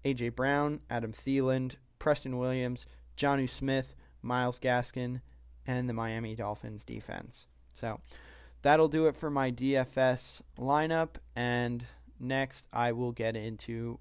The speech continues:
wrapping up the show. So that will just about do it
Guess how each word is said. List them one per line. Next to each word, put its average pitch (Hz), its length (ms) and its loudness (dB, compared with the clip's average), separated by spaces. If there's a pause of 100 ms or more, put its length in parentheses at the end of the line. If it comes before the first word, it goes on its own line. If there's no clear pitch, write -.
(100)
wrapping 107 640 -6
up - 220 -12
the 107 80 -10
show. 104 400 -8 (760)
So 147 260 4
that 156 340 4
will 156 160 2
just 156 360 2
about 143 360 2
do 147 220 0
it 151 220 2